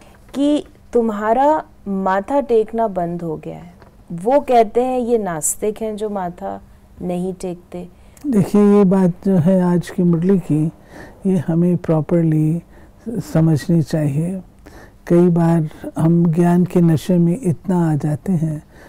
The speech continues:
Speaker 2: जो परिवार के साथ होते हैं तो हम कहते हैं, "हम तो माथा नहीं टेकेंगे।" हम क्यों माथा टेकें? तो परिवार वालों पर गलत असर होता है, क्योंकि उनकी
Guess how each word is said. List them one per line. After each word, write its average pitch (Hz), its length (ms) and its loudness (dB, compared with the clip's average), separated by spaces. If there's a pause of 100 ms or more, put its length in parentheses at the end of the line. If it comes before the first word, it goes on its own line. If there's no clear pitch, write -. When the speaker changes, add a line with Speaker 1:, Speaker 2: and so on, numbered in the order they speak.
(200)
Speaker 2:
जो 175 100 4
परिवार 170 540 2
के 185 180 0
साथ 175 260 -2 (120)
होते 165 280 0
हैं 151 340 0 (480)
तो 180 60 4 (420)
हम 160 180 0
कहते 165 280 -4
हैं, 156 60 2
"हम 165 120 2
तो 170 160 -2
माथा 165 300 -2
नहीं 156 160 0
टेकेंगे।" 165 580 -6 (460)
हम 160 120 -2
क्यों 185 220 -4
माथा 175 280 -4
टेकें? 170 420 -10 (1300)
तो 262 120 0
परिवार 196 520 2
वालों 180 280 0
पर 196 180 -4
गलत 208 420 -2
असर 160 280 -2
होता 156 300 -6
है, 170 200 -6
क्योंकि 190 440 -2
उनकी 202 380 0